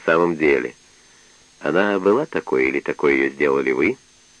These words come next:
«У нее была к этому склонность», — ответил генерал. «Она была продажной женщиной.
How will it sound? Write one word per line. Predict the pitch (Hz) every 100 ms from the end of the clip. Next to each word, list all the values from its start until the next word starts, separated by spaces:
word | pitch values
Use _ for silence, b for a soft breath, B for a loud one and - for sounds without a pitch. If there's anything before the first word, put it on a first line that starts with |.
| _ _ _ _ _ _ _ _ _ -
«У |
нее | 65 67 67 78
была | 73 78 76
к | 78
этому | 71 76 73
склонность», — | - - 78 87 78 69 - -
ответил | 64 64 62 62
генерал. | 64 62 62 62 58 -
«Она | - 107 104
была | 92 82
продажной | - 87 82 85 - 71
женщиной. | 65 71 67 - - -